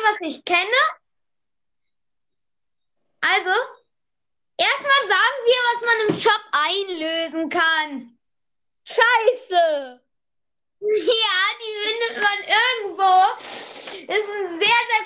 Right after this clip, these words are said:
Speaker 1: komisches Spiel.
Speaker 2: Und übrigens
Speaker 1: Im ersten Level,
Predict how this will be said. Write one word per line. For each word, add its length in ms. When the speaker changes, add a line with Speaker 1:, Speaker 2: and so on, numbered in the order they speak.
Speaker 1:
komisches 500
Spiel. 840
Speaker 2:
Und 160
übrigens 440
Speaker 1:
Im 120
ersten 540
Level, 440